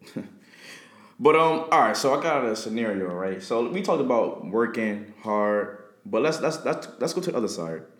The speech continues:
So say, like, someone parties too much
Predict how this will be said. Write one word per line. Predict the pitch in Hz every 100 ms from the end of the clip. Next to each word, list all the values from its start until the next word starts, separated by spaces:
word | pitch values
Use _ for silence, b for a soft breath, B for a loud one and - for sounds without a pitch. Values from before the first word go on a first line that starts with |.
| _ _ _
So | - 110 104
say, | 104 127 131
like, | 120 107 - - - _
someone | - 113 120 120 117 110 101 87 - -
parties | - - 123 110
too | - 104
much | 98 92 - -